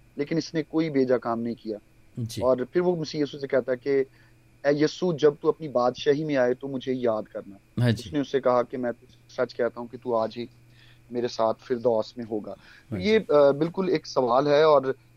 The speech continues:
Speaker 1: अगर हम तराजम की बात करें, जो बाइबल के, अ, तर्जुमे हैं, तो इसमें, अ, थोड़ा सा, अ, लोग ये बयान करते हैं कि तर्जमा की जो गलती है, वो यहाँ पर है।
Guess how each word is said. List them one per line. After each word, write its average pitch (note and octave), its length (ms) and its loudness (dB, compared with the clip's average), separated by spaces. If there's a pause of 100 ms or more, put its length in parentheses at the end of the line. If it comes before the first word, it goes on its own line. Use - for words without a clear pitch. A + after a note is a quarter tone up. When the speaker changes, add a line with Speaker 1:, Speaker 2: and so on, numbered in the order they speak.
Speaker 1:
अगर D3+ 180 4
हम D#3+ 220 0
तराजम C3+ 480 2
की F3 220 -6
बात B2 260 4
करें, C3+ 240 0
जो C3+ 180 4 (160)
बाइबल A#2+ 360 0
के, B2+ 140 -2
अ, A2+ 560 -4 (220)
तर्जुमे C#3+ 360 -2
हैं, C3+ 220 -2 (540)
तो C3+ 380 4
इसमें, D#3+ 400 -2
अ, C3 320 0
थोड़ा C#3+ 320 0
सा, D3 140 0 (180)
अ, B2 80 -2 (400)
लोग B2+ 320 2
ये C3+ 120 2
बयान B2 440 0
करते B2+ 260 -4
हैं C3 100 -4
कि C3+ 100 -8 (640)
तर्जमा D#3 420 2
की D3+ 160 -10
जो C#3+ 160 0
गलती B2 440 -2
है, A#2+ 280 0 (340)
वो C3+ 240 -2
यहाँ B2+ 200 0
पर A#2 160 -10
है। A2 100 -10